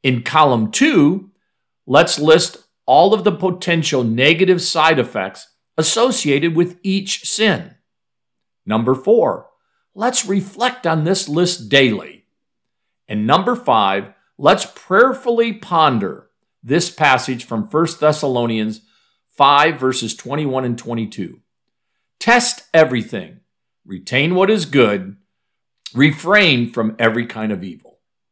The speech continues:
Now will you please pray with me? Heavenly Father, I know all sin has consequences.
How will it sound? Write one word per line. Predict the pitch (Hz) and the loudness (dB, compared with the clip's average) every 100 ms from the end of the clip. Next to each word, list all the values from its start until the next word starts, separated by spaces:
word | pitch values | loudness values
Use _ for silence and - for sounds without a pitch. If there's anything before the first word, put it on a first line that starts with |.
| _ _ _ _ _ _ | _ _ _ _ _ _
Now | 156 | -6
will | 156 | -2
you | 143 131 | 0 -2
please | 123 110 | -2 -6
pray | - 104 101 | -4 -6 -6
with | 92 | -8
me? | 101 95 - _ _ _ _ | -8 -10 -12 _ _ _ _
Heavenly | - 233 220 185 | 0 2 4 2
Father, | 180 135 131 131 131 _ _ _ | 4 4 4 2 -4 _ _ _
I | 202 233 | 2 4
know | 202 175 175 175 - | 4 4 2 0 0
all | 135 131 | 2 2
sin | 131 - 120 113 | 0 -4 -6 -4
has | 107 98 | -6 -6
consequences. | - 104 98 104 90 98 87 - - | -8 -12 -12 -12 -14 -14 -16 -18 -20